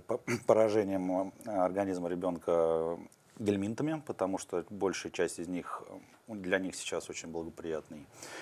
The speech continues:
так скажем, период размножения в почве, теплый период, вот. И это инфекции, которые, э, передаются с укусом насекомых, вот, в частности, членистоногих, это с укусами клещей.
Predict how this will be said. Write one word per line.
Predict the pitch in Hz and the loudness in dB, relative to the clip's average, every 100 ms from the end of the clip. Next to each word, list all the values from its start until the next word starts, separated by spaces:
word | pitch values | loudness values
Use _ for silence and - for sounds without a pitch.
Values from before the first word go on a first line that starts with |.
| - | -12
так | - | -10
скажем, | - 98 85 80 | -4 -2 -2 -2
период | 92 90 82 80 | -4 -2 -2 -6
размножения | 87 87 85 82 78 | -6 -4 -4 -4 -6
в | |
почве, | - 143 147 170 165 - - | -2 -2 0 -6 -8 -14 -10
теплый | - 113 110 107 | -4 -4 -2 -4
период, | 107 101 101 95 | -4 -4 -4 -6
вот. | 95 92 87 - - - - - | -6 -4 -6 -10 -16 -14 -16 -12
И | - 156 | -2 0
это | 147 135 135 120 113 110 107 | 2 2 6 6 8 6 4
инфекции, | 98 147 - 127 | 0 -2 -2 -4
которые, | - 95 113 120 113 107 101 - | -2 0 2 2 4 2 0 -4
э, | 113 101 98 95 | -2 0 0 0
передаются | 95 85 90 98 117 - 113 113 | -2 -2 0 0 0 -2 -2 -2
с | - - | -4 -10
укусом | - 110 - 104 95 - | -6 -6 -6 -8 -10 -12
насекомых, | 90 82 92 - 113 104 - 101 | -8 -6 -6 -4 -2 -4 -8 -8
вот, | 95 | -4
в | |
частности, | - 92 87 - | -2 -2 -2 -8
членистоногих, | 92 82 - 92 120 113 - | -8 -6 -4 -2 -2 -4 -4
это | 95 - 101 95 92 90 85 87 - 98 - 85 - | -8 -2 2 4 4 0 -2 -6 -12 -18 -20 -20 -20
с | |
укусами | - - - 87 | -16 -12 -12 -12
клещей. | 80 76 - 71 | -10 -10 -12 -14